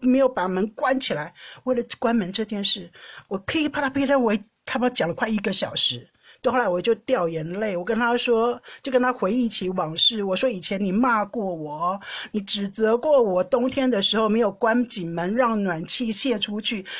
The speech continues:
这件事情我都还记得。那为什么现在我跟你讲门要关紧，你都做不到？”然后你姐夫就说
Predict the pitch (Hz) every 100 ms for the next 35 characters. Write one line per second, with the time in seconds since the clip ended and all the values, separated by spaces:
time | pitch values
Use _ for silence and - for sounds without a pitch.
0 | - - 320 285 247 302 240 190 208 -
1 | 202 196 269 220 - 151 190 196 - -
2 | 330 349 302 240 208 302 254 185 247 247
3 | 214 175 185 240 233 226 202 185 202 285
4 | 202 165 170 - 226 147 - _ _ _
5 | _ _ _ _ _ _ _ - 190 240
6 | 190 _ _ _ _ _ 214 226 202 220
7 | 208 226 226 220